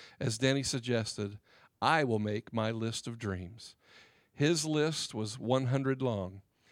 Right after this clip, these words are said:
He said dreams require courage to fight back against Satan. And if we will step into his grace and pursue the desires of our heart, our dreams will be fulfilled because God wants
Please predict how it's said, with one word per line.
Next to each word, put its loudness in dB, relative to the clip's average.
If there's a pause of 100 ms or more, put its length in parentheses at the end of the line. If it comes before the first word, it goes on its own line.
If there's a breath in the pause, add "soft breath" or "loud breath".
(120 soft breath)
He -2
said -2
dreams -2
require 0
courage 0 (340 soft breath)
to -2
fight 0
back 0
against -4
Satan. -4 (360 soft breath)
And -2
if -6
we 0
will -2
step 0
into -4
his 0
grace -2
and -4
pursue -2
the -2
desires 0
of -2
our 2
heart, -2 (520 loud breath)
our 4
dreams 0
will -4
be -4
fulfilled -6
because -6
God -6
wants -4